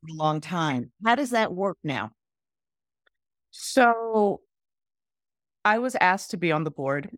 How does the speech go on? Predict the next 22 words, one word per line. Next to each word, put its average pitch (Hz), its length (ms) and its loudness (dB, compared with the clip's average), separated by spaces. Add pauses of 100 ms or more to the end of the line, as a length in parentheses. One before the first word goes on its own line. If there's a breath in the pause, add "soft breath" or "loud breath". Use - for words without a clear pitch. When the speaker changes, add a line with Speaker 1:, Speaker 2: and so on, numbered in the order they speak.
Speaker 2:
I 165 60 4
mean, 165 160 2
I'm 151 120 0
sorry, 135 240 -2
on 139 140 -2
the 139 80 -6
transition 147 480 -2
team 135 300 0
for, 135 560 0
for 160 100 -4
Mayor 135 240 2
Mike 139 240 2
Johnson, 127 440 -4
and 139 280 2
I'm 143 180 -2
thrilled 143 300 -2
to 160 60 -8
be 143 160 -2
able 139 160 -2
to 156 80 -10
do 127 180 -10
so. 120 340 -10